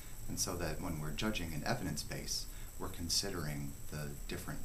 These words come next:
groups and, and how they may respond, rather than just considering the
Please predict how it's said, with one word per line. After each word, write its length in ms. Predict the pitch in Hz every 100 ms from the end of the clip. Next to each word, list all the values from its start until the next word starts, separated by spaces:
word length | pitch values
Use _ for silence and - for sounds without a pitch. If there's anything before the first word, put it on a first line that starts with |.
| - - -
groups 640 | 107 131 85 - - - -
and, 300 | 78 76 71
and 120 | 73 78
how 180 | 82
they 160 | 80 78
may 160 | 78 73
respond, 560 | - - - 85 - - - - - - -
rather 300 | 87 80 80
than 400 | 78 73 71 71 - - -
just 400 | - 78 - -
considering 560 | - 82 - 76 73 71
the 120 | 76